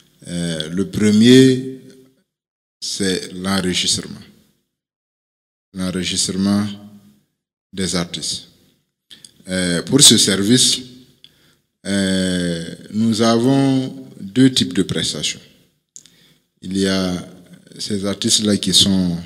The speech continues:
attachés au M A O, qui est la musique assistée par ordinateur,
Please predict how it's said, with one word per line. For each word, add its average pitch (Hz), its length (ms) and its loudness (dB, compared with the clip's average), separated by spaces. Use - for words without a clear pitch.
attachés 87 480 -4
au 85 640 -4
M 95 160 4
A 87 120 2
O, - 460 0
qui 95 120 -6
est 92 40 0
la 87 140 0
musique 90 420 0
assistée 90 460 -10
par 85 240 -8
ordinateur, 82 640 -10